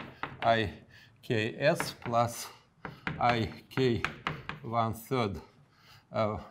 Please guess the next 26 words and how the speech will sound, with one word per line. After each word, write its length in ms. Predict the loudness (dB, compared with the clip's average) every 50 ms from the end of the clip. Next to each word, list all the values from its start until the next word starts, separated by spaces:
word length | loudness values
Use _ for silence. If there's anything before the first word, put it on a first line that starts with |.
| -18 -4 2
how 140 | 2 2 2
we 100 | 2 0
denoted 500 | 0 0 0 -2 -2 -2 -2 -4 -4 -2
H 400 | 2 2 2 2 2 -2 -4 -4 -6 -6 -8 -8 -6 -6 -6 -6 -8 -10 -6
of 140 | -4 -4 -4 0 0
S, 300 | 0 0 -2 -6 -2 4
right? 220 | 6 6 6 6 2 -8 -16 -20 _ -20 -20 -20 -20 -20 _ _ _
No, 320 | -4 0 0 0 0 -2 -4 -10 -20 -20 -20 _ _ _ _ _ -20 -20 -20 -20 _ _ _ _ _ _ _ -20 -20 -20 _ _ _ _ _ _ -20 -20 -20 -8 -2
no 240 | 2 6 6 6
change, 460 | 4 6 4 4 4 4 2 -2 -4 -4 -8 -14 -20 _ -20 -20 -20 -16 _ 0
uh, 240 | 2 2 4 2 0 -4 -12 -18 -20 _ -20 -20 _ -20 -20 -20 -20 -18 _
no 220 | -4 0 2 2 2
change 400 | 2 2 2 2 2 -2 -2 2
so 180 | 4 4 4
far, 380 | 4 6 8 12 12 12 12 10 4
and 140 | 2 2
in 100 | 2 2
fact, 400 | 2 6 8 10 10 8 6 0
uh, 360 | -2 -2 -2 -2 -2 -4 -4 -2 -2
I 80 | -2 -2
think 280 | 0 0 -2 -2 0
we 100 | -2 0
wrote 540 | 6 6 8 8 6 4 0 -4 -10 -12 -8
that 160 | -8 -4 -2 -2 -2 2
here 240 | 4 6 6 6 4 0 -8 -18 -20 -20 -14 -10
U 380 | -6 0 2 4 4 4 2